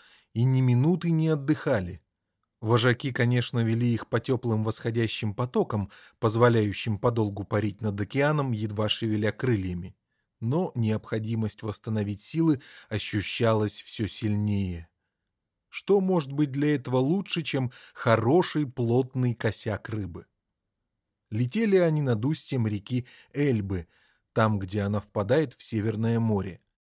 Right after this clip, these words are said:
С высоты им были отлично видны корабли, выстроившиеся в аккуратную цепочку,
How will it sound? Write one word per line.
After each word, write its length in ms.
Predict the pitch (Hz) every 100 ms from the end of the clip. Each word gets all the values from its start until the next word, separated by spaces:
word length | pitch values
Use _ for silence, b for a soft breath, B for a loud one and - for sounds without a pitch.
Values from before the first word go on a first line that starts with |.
| _ _ _ _ _ _
С 160 | - -
высоты 460 | 123 117 135 131 185
им 160 | 165
были 220 | 147 156
отлично 640 | 156 127 - 147 175 - 156
видны 320 | 143 131 143
корабли, 500 | - 139 135 147 143
выстроившиеся 880 | 101 107 - 107 98 - 107 101 110
в 80 | 101
аккуратную 600 | 104 123 113 - 110 104
цепочку, 640 | - 123 113 98 - 98